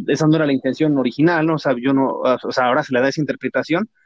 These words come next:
pero a lo mejor ese güey nada más escribió como un libro así porque sí, o, o no sé, digo, yo no soy aquí en ciencias políticas, pero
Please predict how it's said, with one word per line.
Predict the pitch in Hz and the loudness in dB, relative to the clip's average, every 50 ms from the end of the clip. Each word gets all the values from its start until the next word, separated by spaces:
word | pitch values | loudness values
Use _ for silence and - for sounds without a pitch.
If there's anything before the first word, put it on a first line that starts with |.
| _ _ _ _ | _ _ _ _
pero | - 143 131 135 | -4 -2 0 2
a | |
lo | 135 135 | 2 2
mejor | 165 165 165 165 | 2 2 2 2
ese | 170 160 165 | 2 2 2
güey | 160 165 165 | 2 2 2
nada | 165 160 160 | 2 0 0
más | 165 165 160 - | -2 -2 -4 -6
escribió | - - 127 131 139 151 | -12 -10 -6 -4 -4 -4
como | 151 156 147 | -4 -4 -4
un | 151 | -2
libro | 151 156 151 143 | -2 0 0 -2
así | 131 - - | -2 -4 -6
porque | 131 - - - - | -12 -12 -14 -14 -10
sí, | - 185 | -6 -4
o, | 170 135 | -2 -2
o | 120 113 123 127 | 0 0 2 2
no | 139 147 | 2 0
sé, | - - 170 156 | 2 2 2 2
digo, | 139 123 120 131 - _ _ _ _ _ _ - | 2 0 -2 -4 -8 _ _ _ _ _ _ -2
yo | 151 147 | 0 2
no | 147 139 | 2 2
soy | 135 143 143 135 127 117 113 - _ _ _ _ _ _ _ _ - | 2 4 4 4 4 2 0 -8 _ _ _ _ _ _ _ _ -8
aquí | - 117 117 - 139 139 139 135 | -8 -6 -4 0 2 4 4 4
en | 127 117 | 2 0
ciencias | 131 139 143 127 | -2 -4 -4 -2
políticas, | - 139 131 135 131 151 147 185 202 196 - | -2 0 0 0 0 0 0 0 0 2 2
pero | 139 120 113 110 | 0 0 0 0